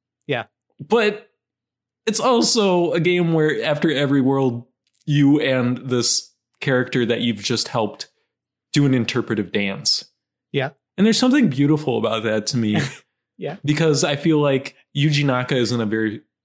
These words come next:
Speaker 2: unique position to be able to do that in a game of this
Speaker 1: Totally.
Speaker 2: marketing
Speaker 1: Yeah.
Speaker 2: budget.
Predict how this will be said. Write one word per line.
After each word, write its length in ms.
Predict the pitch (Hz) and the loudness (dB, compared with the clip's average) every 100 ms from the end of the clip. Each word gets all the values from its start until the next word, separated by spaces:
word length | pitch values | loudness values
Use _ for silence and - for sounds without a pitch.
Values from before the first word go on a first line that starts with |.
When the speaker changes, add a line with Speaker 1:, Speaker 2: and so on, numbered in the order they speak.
| - | -4
Speaker 2:
unique 340 | 110 110 107 | 0 0 -2
position 420 | 117 104 110 123 101 | -4 -2 -2 -2 -4
to 100 | 110 | -2
be 100 | 107 | -2
able 140 | 104 | -2
to 120 | - | -6
do 160 | 101 110 | -4 0
that 200 | 143 139 | 0 0
in 120 | 143 | -2
a 40 | 151 | 0
game 280 | 151 156 151 | 0 -2 -4
of 180 | 139 | -4
this 360 | 139 151 147 - | -2 -2 -2 -4
Speaker 1:
Totally. 340 | 135 131 110 _ 135 | -4 -6 -8 _ -4
Speaker 2:
marketing 360 | 135 135 160 | -2 0 0
Speaker 1:
Yeah. 40 | 156 | 0
Speaker 2:
budget. 380 | 160 180 180 | -2 -2 -4